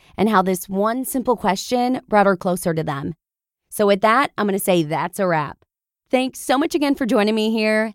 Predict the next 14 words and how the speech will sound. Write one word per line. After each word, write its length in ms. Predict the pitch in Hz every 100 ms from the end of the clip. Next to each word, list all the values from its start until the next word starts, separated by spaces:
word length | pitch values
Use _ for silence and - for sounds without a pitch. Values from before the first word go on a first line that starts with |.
| _
Have 140 | - 202
a 100 | 196
wonderful 500 | 180 214 277 - 294
rest 240 | 240 -
of 80 | 220
your 100 | 240
day, 500 | 202 180 175 175 180 _ _
and 200 | - 262
hopefully 340 | 294 311 - 359
I'll 100 | 320
see 140 | 311
you 60 | 294
again 200 | 277 269
tomorrow 600 | 254 247 277 226 156